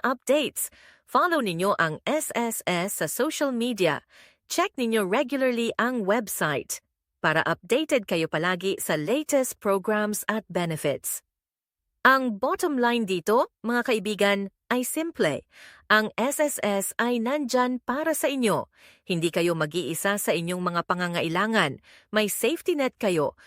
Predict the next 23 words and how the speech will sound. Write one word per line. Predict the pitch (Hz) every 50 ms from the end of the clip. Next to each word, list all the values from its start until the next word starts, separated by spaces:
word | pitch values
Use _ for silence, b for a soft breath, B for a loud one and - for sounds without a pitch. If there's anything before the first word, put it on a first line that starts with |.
| B B B -
may | 165 156 151
social | - - 185 175 175 - - 185 175
security | - - 170 - - 302 359 370 311 - 233 -
kayo, | 208 175 160 147 - - b b b b b
may | - 180 180 185
kinabukasan | - - 185 175 165 156 147 156 151 - - 233 269 277 - 285 254 247 226
kayo. | - 196 165 170 175 165 143 - - B B B B B B B
At | - 208 220 214 226
ang | 214
mga | 202 196 196 196 196
reforma | 190 196 - _ - 294 339 359 320 302 277
na | 262 240
ito, | 208 196 - 220 226 277 311 - - _ -
ang | 180 180
mga | 175 170 160 165 -
improvements | - 160 143 - - 277 320 262 240 254 247 226 - -
na | 226 160
ito, | 160 - - 214 240 277 294 - _
ang | - 165 165
mga | 156 156 151 151 143 139 -
benefits | 180 208 247 269 247 - 233 208 - - -
na | 202 170
ito, | 190 - - 247 302 330